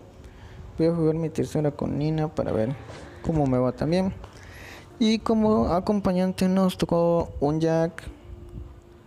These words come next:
una Mary, un Gary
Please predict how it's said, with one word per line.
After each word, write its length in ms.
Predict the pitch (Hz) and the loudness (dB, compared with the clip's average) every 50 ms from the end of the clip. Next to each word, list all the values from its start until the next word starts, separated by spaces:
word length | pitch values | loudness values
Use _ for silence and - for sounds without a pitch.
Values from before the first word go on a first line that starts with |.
| - - - - - - - - - - - - - - - | -20 -20 -20 -20 -20 -20 -20 -20 -20 -20 -20 -20 -14 -6 -2
una 300 | 143 143 151 160 165 165 | 0 0 2 2 2 2
Mary, 480 | 156 151 151 151 151 156 156 156 - - - - - - - - - - - - - - - - | 2 2 2 2 2 2 2 0 -2 -4 -10 -16 -20 -20 -20 -20 -20 -20 -20 -20 -20 -16 -8 -4
un 220 | 160 156 156 151 | -2 0 0 2
Gary 480 | 147 147 143 147 151 156 156 156 151 | 2 2 4 4 4 2 2 0 0